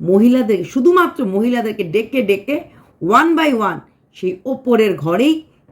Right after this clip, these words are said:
দীক্ষা নেওয়া হয়। তো এইরকম সিস্টেমগুলি শোনার পর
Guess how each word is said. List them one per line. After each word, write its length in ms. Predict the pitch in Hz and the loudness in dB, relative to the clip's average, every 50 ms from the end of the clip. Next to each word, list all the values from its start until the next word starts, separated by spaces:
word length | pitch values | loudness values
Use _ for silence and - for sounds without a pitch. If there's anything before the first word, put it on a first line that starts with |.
| - 147 | -10 -4
দীক্ষা 440 | 151 185 - - _ - - 175 | -4 -4 -4 -6 _ -12 -10 -8
নেওয়া 240 | 170 165 160 160 151 | -6 -6 -6 -6 -4
হয়। 160 | 147 143 139 - - _ _ _ _ _ _ - - _ - | -4 -6 -6 -10 -16 _ _ _ _ _ _ -20 -20 _ -6
তো 100 | - - - - | -6 -6 -4 0
এইরকম 440 | - 320 349 370 381 381 - 349 294 | 2 4 6 6 4 2 -2 -6 -6
সিস্টেমগুলি 640 | 247 - 262 247 - - - 294 269 262 254 247 240 | -4 -4 -6 -6 -8 -8 -6 -4 -2 -2 -2 -2 -4
শোনার 340 | - - 233 233 226 214 | -6 -6 -6 -4 -4 -4
পর 220 | 208 - 190 170 | -4 -4 -4 -4